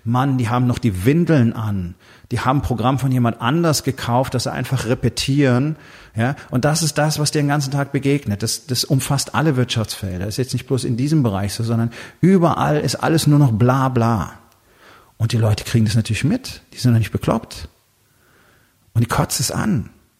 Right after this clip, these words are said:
Und die wollen eben nicht fünfundzwanzig Mal rumprobieren und merken, okay, war alles Mist. Sondern die wollen wissen, da bekomme ich das, was ich wirklich will.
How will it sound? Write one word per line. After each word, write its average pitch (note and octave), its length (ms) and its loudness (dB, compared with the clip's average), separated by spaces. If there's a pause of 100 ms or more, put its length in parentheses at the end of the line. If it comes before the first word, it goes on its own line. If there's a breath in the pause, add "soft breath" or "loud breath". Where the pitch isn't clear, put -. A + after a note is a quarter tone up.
(180)
Und B2+ 120 -4
die C3 120 0
wollen E3+ 480 2 (320 loud breath)
eben C#3+ 160 2
nicht C#3+ 160 2
fünfundzwanzig B2+ 720 2
Mal A#2+ 60 2
rumprobieren G#2+ 680 0
und A2 100 -2
merken, A2+ 320 0
okay, A#2+ 300 -2
war G#2+ 80 -2
alles A2+ 300 -4
Mist. - 560 -4 (720 loud breath)
Sondern B2+ 220 0
die B2 120 2
wollen A#2+ 360 4
wissen, D#3+ 440 2
da C#3 220 2
bekomme D3 420 0
ich C#3 140 0
das, C3+ 280 0
was C3 140 0
ich B2 140 2
wirklich A#2+ 320 0
will. - 280 0